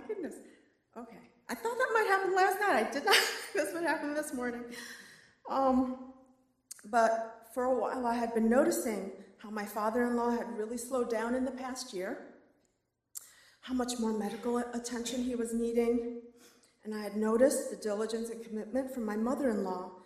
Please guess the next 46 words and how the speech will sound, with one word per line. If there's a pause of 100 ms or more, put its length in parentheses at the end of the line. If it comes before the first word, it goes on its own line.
(200)
to
be
there
for
him, (460)
in
spite
of
how (140)
draining (520)
and
wearing
it
had
been
on
her. (1500)
So
I
had
started
to
think
that
their
time
may
be
coming
up (500)
in
the
near
future, (480)
though
I (100)
hadn't
expected
it
to
happen
as
quickly
as
it
did.